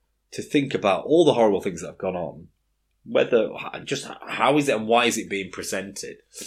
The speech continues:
But more than that, I, I, there's just so much violence in this movie, psychological violence and emotional violence,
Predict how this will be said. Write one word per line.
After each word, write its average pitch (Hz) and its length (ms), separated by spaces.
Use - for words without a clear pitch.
But 180 140
more 208 300
than 196 140
that, 90 460
I, - 60
I, 120 140
there's 147 200
just - 380
so 202 220
much 113 260
violence 120 480
in 92 40
this 82 160
movie, 78 280
psychological 95 640
violence 82 380
and 90 100
emotional 87 400
violence, 82 440